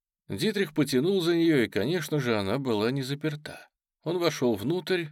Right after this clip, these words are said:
и прошёл сквозь первый этаж, открыв дверь главного входа. «Никого нет. Нам придётся укрыться здесь, пока не придумаем, что делать дальше». «А вы не можете просто совершить обряд экзорцизма?» —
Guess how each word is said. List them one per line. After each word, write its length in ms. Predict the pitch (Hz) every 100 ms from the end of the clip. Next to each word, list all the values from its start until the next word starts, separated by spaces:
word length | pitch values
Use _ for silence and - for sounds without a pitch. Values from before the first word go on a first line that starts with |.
| -
и 160 | 113 170
прошёл 540 | - 160 - 127 156
сквозь 320 | 147 131 127
первый 500 | - 131 147 127 127
этаж, 400 | 120 151 139 -
открыв 440 | 98 90 107 101 87
дверь 280 | 107 113
главного 540 | 90 101 101 98 104 107
входа. 460 | - 78 76 - _ _ _ _ _ _ _ _ _
«Никого 500 | 101 98 101 117 123
нет. 420 | 117 98 98 - - _ -
Нам 240 | - 107
придётся 600 | 101 104 101 113 101 -
укрыться 560 | 101 95 113 101 - 101
здесь, 400 | 90 113 113 92
пока 520 | - 90 98 92 87 -
не 200 | 95 98
придумаем, 640 | 87 98 98 101 98 95 90
что 220 | - 98
делать 380 | 92 92 92 87
дальше». 440 | 87 - - - _ _ _ _ _ _ _ _ _ -
«А 420 | 107 110 110 120 127
вы 300 | - 120 139
не 180 | 127 139
можете 420 | 160 151 147 -
просто 380 | - 123 - 113
совершить 600 | - 131 139 - 139 135
обряд 360 | 127 135 131 139
экзорцизма?» — 800 | 127 151 151 - 151 104 -